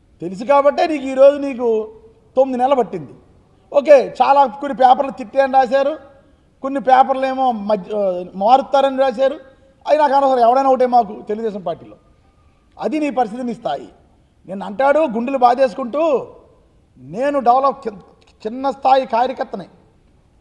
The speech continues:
నేను తీసుకొచ్చి కార్పొరేటర్ని చేసి పెద్ద నాయకుని చేస్తే నువ్వు కొనేసి తీసుకెళ్ళిపోయావని, నువ్వు ఆ కొనేసుకుని నీ ఎదురు పెట్టేసుకున్నావు. నువ్వు కార్యకర్తల్ని, లీడర్ని ఎవరు డెవలప్ చేసావో చెప్పు. వైఎస్ఆర్ పార్టీ పుట్టి పన్నెండు సంవత్సరాలు అయింది,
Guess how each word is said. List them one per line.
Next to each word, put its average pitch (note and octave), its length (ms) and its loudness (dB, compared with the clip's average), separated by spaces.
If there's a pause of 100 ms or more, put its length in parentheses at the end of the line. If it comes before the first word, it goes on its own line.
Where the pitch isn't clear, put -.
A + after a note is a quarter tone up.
నేను A3+ 220 -8
తీసుకొచ్చి B3 600 -6
కార్పొరేటర్ని A#3+ 600 -4
చేసి A3 340 -6 (640)
పెద్ద G#3+ 220 -2
నాయకుని C4+ 380 2
చేస్తే B3 360 -2
నువ్వు G#3 180 -8
కొనేసి A#3+ 380 -4
తీసుకెళ్ళిపోయావని, G#3+ 840 -6 (1000)
నువ్వు F#3 120 -6
ఆ F3 40 -4
కొనేసుకుని B3 560 -6
నీ A3+ 80 -4
ఎదురు A3 180 -2
పెట్టేసుకున్నావు. A3 680 -4 (440)
నువ్వు C#4 180 -4
కార్యకర్తల్ని, C4 640 -2
లీడర్ని A#3+ 320 -2
ఎవరు A3+ 160 2
డెవలప్ B3 380 0
చేసావో A#3 200 -2
చెప్పు. G#3+ 540 -4 (720)
వైఎస్ఆర్ C4+ 520 -2
పార్టీ B3+ 220 -2
పుట్టి A#3+ 240 -10
పన్నెండు A#3 240 -4
సంవత్సరాలు A#3 320 0
అయింది, G#3+ 540 -6